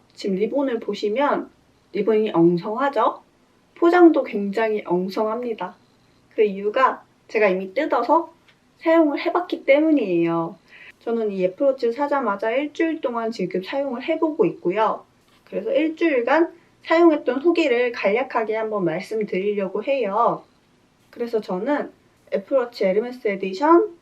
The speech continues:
더블 스트랩 토프 컬러로 구매를 했고요. 지금까지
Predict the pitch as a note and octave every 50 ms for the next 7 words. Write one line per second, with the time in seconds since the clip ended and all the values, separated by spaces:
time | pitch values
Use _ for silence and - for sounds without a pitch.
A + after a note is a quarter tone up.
0 | _ - - - G#3+ G#3 B3+ C4+ C4+ - - - G3+ G#3+ A#3 C4 C4 - _ _
1 | _ _ - - F4 F#4 F#4+ F4 - - C#4 B3 A#3 A#3 A3+ A3+ G#3+ G#3 G#3 G#3
2 | - F#3 F3+ F3 F3 G3+ A#3+ B3 - - F3 F3 G3 A3 G3 E3 - - - _
3 | _ _ _ _ _ _ _ _ _ _ _ _ _ _ _ _ _ _ - -
4 | A3+ A3+ A#3+ B3 B3 G#3+ F#3 F#3 F#3 - G#3 C#4 E4 E4+ -